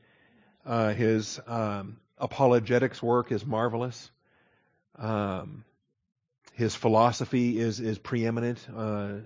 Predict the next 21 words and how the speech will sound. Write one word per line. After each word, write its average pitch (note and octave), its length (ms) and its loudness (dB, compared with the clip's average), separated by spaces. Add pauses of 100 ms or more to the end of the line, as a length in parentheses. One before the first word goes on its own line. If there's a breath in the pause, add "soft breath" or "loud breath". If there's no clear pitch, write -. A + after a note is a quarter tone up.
(180)
as G#2+ 140 -10
a G#2 60 -6
debater, A2+ 580 -2 (160)
uh, A2+ 200 -6
around A2+ 260 -4
the G#2+ 60 -4
world. A2 300 -2
There's G#2 200 -8 (340 loud breath)
no A2+ 160 0
one G#2+ 220 -2
that's, G#2+ 220 -6
that's G#2 180 -4
better G#2+ 280 -2
equipped. G#2 380 -6 (580 soft breath)
Uh, G#2 240 -6 (280 loud breath)
be A#2 80 0
cautious, - 500 0
though. G2 360 -6 (220)
I A2+ 120 -8
don't B2+ 160 0
recommend B2 720 -2